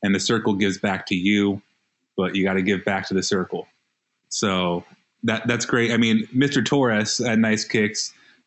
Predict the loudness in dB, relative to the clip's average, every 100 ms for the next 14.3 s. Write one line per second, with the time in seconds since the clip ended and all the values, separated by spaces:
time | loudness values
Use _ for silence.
0 | -6 -2 0 0 -2 -6 _ _ _ -6
1 | 0 2 2 2 2 2 0 -4 -2 0
2 | 0 -2 0 0 0 0 2 4 4 4
3 | 2 2 2 -2 _ _ _ -4 0 0
4 | 0 0 0 0 0 2 4 4 2 0
5 | 0 -2 -6 _ _ -6 -2 0 0 2
6 | 0 2 0 0 -2 -2 -6 -12 -2 -2
7 | 0 -2 -2 -2 -2 -4 -8 -4 0 0
8 | 0 0 0 2 0 -2 -6 -16 -2 0
9 | 0 0 -2 -2 -2 0 0 2 2 2
10 | -2 _ _ _ _ _ -4 0 0 0
11 | 0 2 2 4 4 2 0 -6 _ -2
12 | 0 -2 -2 -8 -4 -4 -2 -2 0 2
13 | 0 -2 _ _ _ _ _ -4 -2 -2
14 | -4 -6